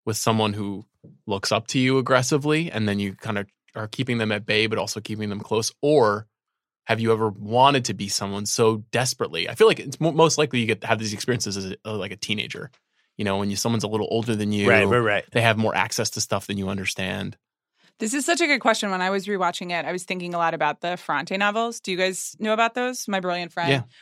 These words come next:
Speaker 3: which are set in, in Naples and are about essentially kind of a, a female version of this relationship minus the s-, actual sociopathy or, and the murder.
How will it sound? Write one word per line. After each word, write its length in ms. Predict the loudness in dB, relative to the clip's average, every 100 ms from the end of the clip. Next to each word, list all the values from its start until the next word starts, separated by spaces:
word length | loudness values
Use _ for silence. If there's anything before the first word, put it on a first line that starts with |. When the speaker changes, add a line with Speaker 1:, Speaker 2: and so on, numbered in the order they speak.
| _
Speaker 3:
which 200 | -6 -2
are 200 | -2 -4 -8 -6
set 360 | 2 2 2 -2
in, 320 | -4 -2 -6 -4
in 180 | 0
Naples 420 | 2 4 4 2 2
and 100 | -2
are 120 | -2
about 420 | 2 4 4 0 _ _ -20 _ _ _ _ _ -20 _ 0
essentially 500 | 0 4 4 4 2
kind 260 | 2 4
of 80 | 6
a, 120 | 4 4
a 40 | 2
female 640 | 0 -4 2 4 6 4
version 520 | 2 0 2 2 2
of 200 | 0 0
this 240 | -2 -2 -2
relationship 720 | -2 -2 -2 -4 -2 -2 0
minus 720 | -2 0 0 0 0 -4 -6
the 240 | -4 -4
s-, 260 | -4 -8 -2
actual 360 | 0 0 -2 -6
sociopathy 960 | -4 -4 -2 2 4 2 2 0 -2 -2
or, 200 | 0 2
and 140 | 0
the 60 | -2
murder. 460 | -6 -6 -4 -4